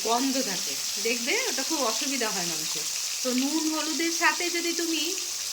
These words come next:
একটু লেবুও, যখন মাখাচ্ছ নুন হলুদটা, একটু লেবু মাখিয়ে দিতে পারো, সে গো-, স্মেলটা কিন্তু পাওয়া যায় না। এটা সবজি দিয়ে কাতলা মাছ রান্না করে নিয়ে নিই। পাতলা করে ঝোল রান্না করে নিয়েছি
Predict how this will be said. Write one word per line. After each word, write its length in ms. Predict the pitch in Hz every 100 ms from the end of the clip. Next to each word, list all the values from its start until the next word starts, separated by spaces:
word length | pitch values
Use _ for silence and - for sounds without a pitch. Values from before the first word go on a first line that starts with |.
| -
একটু 320 | 247 254 349
লেবুও, 600 | 285 285 262 294 339 339
যখন 360 | 285 277 294 302 285
মাখাচ্ছ 480 | 240 247 311 330 311
নুন 200 | 277 254 240
হলুদটা, 480 | 214 196 - 220 311 - -
একটু 180 | 427 285
লেবু 360 | 254 254 254 330
মাখিয়ে 340 | 262 254 254
দিতে 200 | 214 208
পারো, 260 | 202 202 247 403 - - -
সে 100 | 254
গো-, 180 | 240 208
স্মেলটা 460 | 196 - 214 208 208
কিন্তু 200 | 220 247
পাওয়া 240 | 220 170 160
যায় 140 | 156
না। 160 | 143 - - - -
এটা 160 | - 190
সবজি 360 | - 190 190
দিয়ে 120 | 202
কাতলা 300 | 190 175 190
মাছ 220 | 185 190 170
রান্না 200 | 160 165
করে 140 | 170 156
নিয়ে 200 | 143 139
নিই। 100 | 170 170 - - - - _
পাতলা 220 | 202 233
করে 240 | 220 233 226
ঝোল 180 | 208 220
রান্না 260 | 226 233
করে 220 | 240 247
নিয়েছি 500 | 247 247 254 254 320